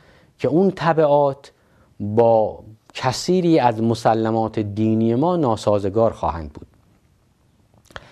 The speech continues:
یکی از تبعات این رأی و نظر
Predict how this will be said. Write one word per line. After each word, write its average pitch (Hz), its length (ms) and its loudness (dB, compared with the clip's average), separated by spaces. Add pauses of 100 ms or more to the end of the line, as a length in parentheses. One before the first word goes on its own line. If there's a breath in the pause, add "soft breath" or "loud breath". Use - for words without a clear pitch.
(640 loud breath)
یکی 247 320 0
از 165 420 0 (340 loud breath)
تبعات 139 600 2
این 135 680 2
رأی 110 420 2
و 107 160 -2
نظر 143 540 0